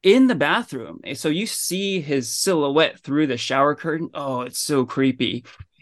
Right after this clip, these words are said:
And there's just, like, a beat when you just, you see the image and she's showering, having no idea what's about to happen. And, and that, that's, like, that's Hitchcock's superpower.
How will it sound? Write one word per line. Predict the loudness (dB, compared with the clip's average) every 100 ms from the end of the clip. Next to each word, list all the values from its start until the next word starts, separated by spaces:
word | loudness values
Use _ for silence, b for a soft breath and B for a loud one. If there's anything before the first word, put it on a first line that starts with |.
| -2
And | 4 6
there's | 6 6
just, | 2 0
like, | -4
a | -6
beat | 2 4 4 2
when | 0 2 2
you | 0 0
just, | 2 0 -4 -8
you | -8
see | -4 2 4
the | 4 2
image | 4 6 4 0 -4
and | -4
she's | 0 0
showering, | 2 2 4 2 -2
having | -6 -4 0
no | 2
idea | 0 0 -2
what's | -2
about | -6 -6 -6
to | -4
happen. | -4 -4 -6 -10 -12 b b b b _
And, | -2 -2 0
and | 2
that, | 2 2
that's, | 2 2 2 2
like, | 2 2 0
that's | 0 0 -2 -14 -20 _ _ _ _
Hitchcock's | -4 -4 -2 -2 -2 -2
superpower. | -2 -4 -4 -6 -8